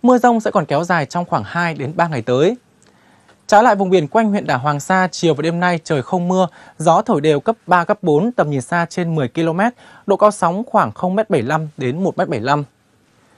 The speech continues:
Trên đất liền miền Trung, chiều nay các thành phố đều có nắng. Chiều tối, khu vực từ Huế trở vào đến Phan Thiết sẽ có mưa dông. Về nhiệt độ, cao nhất phổ biến trong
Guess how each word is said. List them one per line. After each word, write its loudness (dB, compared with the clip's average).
Trên 2
đất 2
liền 4
miền 2
Trung, 4
chiều 2
nay 2
các -2
thành -2
phố 0
đều 2
có -2
nắng. -2
Chiều 4
tối, 2
khu 2
vực 0
từ 2
Huế 2
trở 4
vào 0
đến -6
Phan 0
Thiết 0
sẽ -4
có -2
mưa 0
dông. 4
Về 4
nhiệt 2
độ, 4
cao 0
nhất 0
phổ 0
biến 0
trong -2